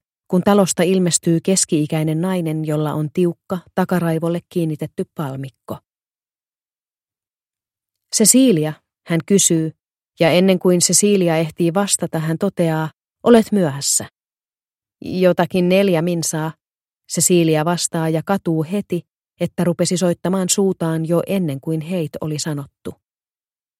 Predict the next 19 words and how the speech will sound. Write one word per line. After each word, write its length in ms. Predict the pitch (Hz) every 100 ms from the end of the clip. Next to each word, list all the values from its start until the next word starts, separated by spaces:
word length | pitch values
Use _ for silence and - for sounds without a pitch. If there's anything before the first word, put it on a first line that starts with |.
| _ _ _ _ _ _
Nainen 300 | 170 170 165
katsoo 320 | 156 156 - 160
rannekelloaan. 960 | 175 165 139 - 143 143 147 151 156 - _ _ _ _ _ _ _ _ _
"Tasan 400 | 262 247 160 143
neljä 280 | 160 143 143
minuuttia, 520 | 139 147 147 - 156
Cecilia. 540 | 165 - 160 156 170 165 _ _ _ _ _ _ _ _
Sinulla 400 | - 190 185 170
on 100 | 165
vakuuttava 640 | 165 202 151 147 - 151 -
ajantaju." 600 | 180 151 139 147 139 160 _ _ _ _ _ _ _ _ _ _ _ _ _ _ _ _ _ -
Cecilian 540 | 220 - 262 254 226
on 100 | 214
todella 340 | 208 233 214 196
vaikea 420 | 226 226 - 170
hymyillä 520 | 165 208 180 147 139
ja 120 | 143 143
todeta: 380 | 175 156 - 156 - _ _ _ _ -
"Anteeksi, 580 | 202 156 147 - 156